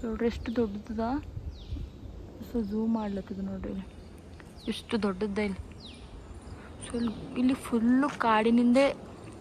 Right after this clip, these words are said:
ಹಿಂಗೆ ಫುಲ್ ಘಟ್ಟ ಥರ ಅದ ನೋಡ್ರಿ, ಕೈಲಿ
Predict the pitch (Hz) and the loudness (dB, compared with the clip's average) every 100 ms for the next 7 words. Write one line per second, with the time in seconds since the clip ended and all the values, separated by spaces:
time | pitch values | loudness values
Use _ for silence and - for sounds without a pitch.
0 | - - 233 240 - 233 240 254 - - | -14 -4 0 2 2 2 4 2 -2 -10
1 | - 233 220 233 233 226 214 202 196 190 | -2 0 2 4 6 6 6 4 0 -2
2 | - 190 | -2 -4